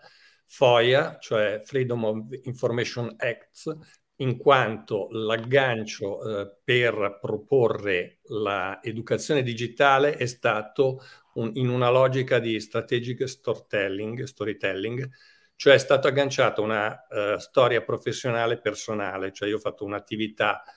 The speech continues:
di inchiesta giornalistica e quindi ho agganciato a questa, eh, esperienza l-, la, diciamo, narrazione, la storia che veniva, eh, a intrecciarsi con gli strumenti digitali per,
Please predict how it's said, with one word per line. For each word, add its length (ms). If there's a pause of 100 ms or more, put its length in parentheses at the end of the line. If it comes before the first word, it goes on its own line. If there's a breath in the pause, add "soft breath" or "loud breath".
(160 loud breath)
di 120
inchiesta 480
giornalistica 760
e 60
quindi 240
ho 20
agganciato 840 (240)
a 200
questa, 600
eh, 280
esperienza 920
l-, 420
la, 280 (180)
diciamo, 680
narrazione, 1160
la 140
storia 720
che 140
veniva, 480 (520 soft breath)
eh, 220
a 380 (280)
intrecciarsi 1080
con 560
gli 160
strumenti 560
digitali 920
per, 640